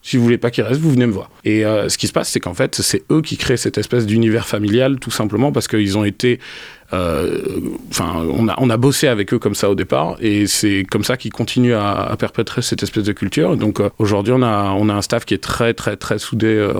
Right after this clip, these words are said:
côté cuisine, justement. La, la chose qu'il faut vraiment comprendre avec cette boîte, en fait, c'est qu'on a,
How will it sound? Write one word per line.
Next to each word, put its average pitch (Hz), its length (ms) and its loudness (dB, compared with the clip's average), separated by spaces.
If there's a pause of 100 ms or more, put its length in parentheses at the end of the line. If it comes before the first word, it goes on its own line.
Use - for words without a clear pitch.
(560)
côté 110 260 0
cuisine, 104 360 -2
justement. - 340 -6 (560)
La, 127 360 2
la 127 160 0
chose 175 200 -2
qu'il 131 120 -2
faut 123 100 0
vraiment 131 280 2
comprendre 131 380 0
avec 107 140 0
cette 98 160 0
boîte, 120 240 0
en 110 60 -2
fait, - 180 -2
c'est 113 140 -2
qu'on 104 240 0
a, 98 320 -2